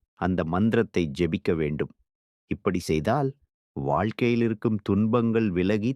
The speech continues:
தலைவிதி மாறும். மகரம் ராசிக்காரர்கள் இந்த காலகட்டத்தில் ஆச்சரியப்படும் அளவுக்கு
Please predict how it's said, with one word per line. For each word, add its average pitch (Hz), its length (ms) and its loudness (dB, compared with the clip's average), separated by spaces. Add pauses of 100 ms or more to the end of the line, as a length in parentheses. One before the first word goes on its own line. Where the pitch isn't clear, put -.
தலைவிதி 80 520 -2
மாறும். 69 400 -4 (720)
மகரம் 90 560 0
ராசிக்காரர்கள் 117 840 0
இந்த 101 280 0
காலகட்டத்தில் 101 840 0 (120)
ஆச்சரியப்படும் 127 840 -2
அளவுக்கு 120 460 0